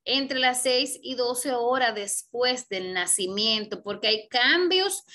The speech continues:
en los parámetros fisiológicos normales que se observan de manera inmediata después del parto. Entonces, ya cuando empieza una etapa de transición en que todo empieza a distribuirse de manera homogénea,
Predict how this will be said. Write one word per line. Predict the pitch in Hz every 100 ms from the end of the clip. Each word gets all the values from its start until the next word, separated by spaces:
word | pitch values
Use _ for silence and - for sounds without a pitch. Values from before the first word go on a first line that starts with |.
| - -
en | 233
los | 233 233
parámetros | 214 214 233 302 285 294 330 -
fisiológicos | 240 226 233 214 208 247 285 339 - 294 254
normales | 214 208 214 226 247 196 175 196 - - - -
que | 262
se | 262 262
observan | 240 - 262 311 277
de |
manera | 247 226 226 247
inmediata | 254 262 240 269 403 285
después | 214 202 - 208
del | 214 202
parto. | - 262 233 - 185
Entonces, | 190 214 254 226
ya | 208 208
cuando | 262 277
empieza | 277 247 262 294
una | 262
etapa | 254 262 262 277
de | 240
transición | 220 208 202 214 - 247 247 247 247 - _
en | 233 220
que | 214
todo | 220 233
empieza | 262 254 247 254 285 233
a |
distribuirse | 226 233 - 214 202 214 240 277 294
de | 254
manera | 240 247 254 254 254
homogénea, | 262 277 233 208 220